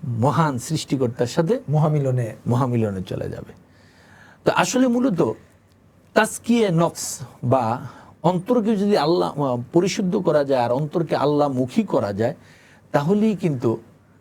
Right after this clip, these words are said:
Speaker 1: এ ইব্রাহিম আলাইহিস সালামের যে সুন্নত মেহমানদারি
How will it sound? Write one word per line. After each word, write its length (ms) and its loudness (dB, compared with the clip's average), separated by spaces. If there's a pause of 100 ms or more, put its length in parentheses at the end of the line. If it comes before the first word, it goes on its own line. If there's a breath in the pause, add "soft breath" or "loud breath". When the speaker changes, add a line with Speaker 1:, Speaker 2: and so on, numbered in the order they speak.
(160)
Speaker 1:
এ 300 0 (300)
ইব্রাহিম 380 4
আলাইহিস 220 0
সালামের 340 -2
যে 260 0 (160)
সুন্নত 480 0 (500)
মেহমানদারি 760 2